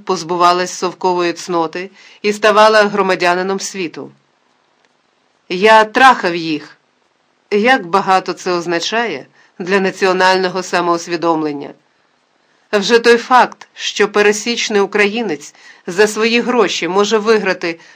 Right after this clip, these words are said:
громадянку високорозвиненої країни, підносить його на такий рівень, на який всі Шевченки з Франками неспроможні. Нарешті двері відчинила сива жіночка,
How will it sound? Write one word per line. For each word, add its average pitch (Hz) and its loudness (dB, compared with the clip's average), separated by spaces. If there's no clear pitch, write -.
громадянку 214 2
високорозвиненої 190 -2
країни, 190 -4
підносить 208 2
його 208 2
на 202 2
такий 196 2
рівень, 190 -2
на 208 2
який 220 2
всі 214 -2
Шевченки 208 0
з 208 -12
Франками 196 2
неспроможні. 196 -2
Нарешті 175 -4
двері 185 -2
відчинила 208 -2
сива 196 -6
жіночка, 190 -8